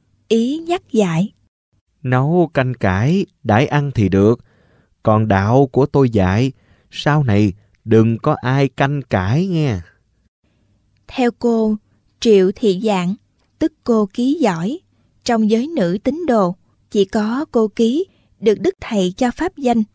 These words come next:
Speaker 1: là Diệu Giác. Nêm canh. Ngày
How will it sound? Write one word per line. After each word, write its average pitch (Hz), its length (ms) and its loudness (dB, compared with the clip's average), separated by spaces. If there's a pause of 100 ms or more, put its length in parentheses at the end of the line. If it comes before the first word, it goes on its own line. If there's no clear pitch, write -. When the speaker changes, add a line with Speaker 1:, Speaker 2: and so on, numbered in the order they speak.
(120)
Speaker 1:
là 220 260 0 (100)
Diệu 175 200 -2
Giác. 254 360 -4 (1900)
Nêm 247 340 0
canh. 240 320 0 (1160)
Ngày 202 260 0